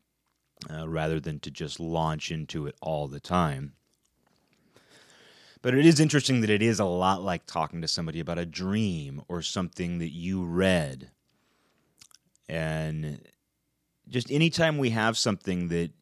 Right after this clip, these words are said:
you know, seems so important to us, and it is important to us.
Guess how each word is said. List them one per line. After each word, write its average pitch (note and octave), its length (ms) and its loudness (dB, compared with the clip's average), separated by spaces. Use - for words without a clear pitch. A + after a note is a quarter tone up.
you F#2 160 -8
know, F2 220 -4
seems D3+ 480 4
so D3 320 8
important G#2+ 560 4
to - 160 -6
us, G2 300 4
and F2+ 80 2
it F2 100 4
is A2+ 220 8
important D#2+ 500 -2
to D2 140 -6
us. C#2 440 -6